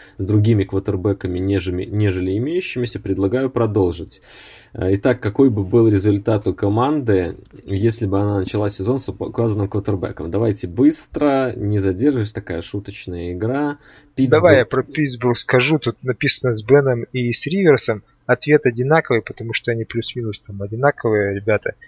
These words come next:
Speaker 2: И он лёгкий. Питтсбург вытаскивал бы, э, игры, которые они сдали только из-за того, что много теряли мяч. Это Сан-Фран и Балтимор. И шёл бы, соответственно, семь два сейчас.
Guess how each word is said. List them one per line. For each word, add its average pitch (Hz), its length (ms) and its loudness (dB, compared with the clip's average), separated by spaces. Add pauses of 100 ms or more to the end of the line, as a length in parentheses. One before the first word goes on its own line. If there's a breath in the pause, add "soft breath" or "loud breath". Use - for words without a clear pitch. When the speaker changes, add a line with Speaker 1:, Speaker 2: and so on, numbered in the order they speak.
(180 soft breath)
Speaker 2:
И 120 80 2
он 127 200 2
лёгкий. 123 460 2 (320)
Питтсбург 127 540 0
вытаскивал 113 720 2
бы, 113 220 0
э, 104 1160 2 (220)
игры, 131 320 0
которые 117 480 2
они 110 200 -2
сдали 110 680 2
только 113 400 -2
из-за 101 160 -8
того, 113 240 2
что - 160 -6
много 107 300 -4
теряли 110 360 0
мяч. 143 320 2
Это 104 160 -6
Сан-Фран 123 840 0
и 123 280 -4
Балтимор. 127 720 4 (680)
И 139 300 -4
шёл 127 300 2
бы, 131 120 0
соответственно, 104 560 -4
семь 113 300 -6
два 98 220 -4
сейчас. - 260 -6